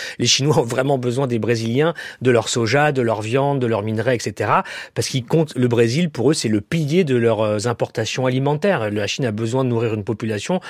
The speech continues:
pour laquelle elle n'a pas, euh, les capacités productives, hein. Donc le Brésil, il est absolument stratégique pour la Chine. Mais donc la, le Brésil a des cartes en main. C'est la puissance régionale.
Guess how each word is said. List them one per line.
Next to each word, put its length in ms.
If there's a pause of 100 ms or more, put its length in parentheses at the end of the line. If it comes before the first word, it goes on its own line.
(260)
pour 120
laquelle 300
elle 140
n'a 140
pas, 280 (300)
euh, 160
les 180
capacités 480
productives, 720
hein. 160 (320)
Donc 160
le 80
Brésil, 400
il 160
est 140
absolument 540 (320)
stratégique 720
pour 160
la 100
Chine. 180
Mais 120
donc 200
la, 140
le 120
Brésil 440
a 160
des 140
cartes 280
en 60
main. 180 (380)
C'est 180
la 100
puissance 380
régionale. 540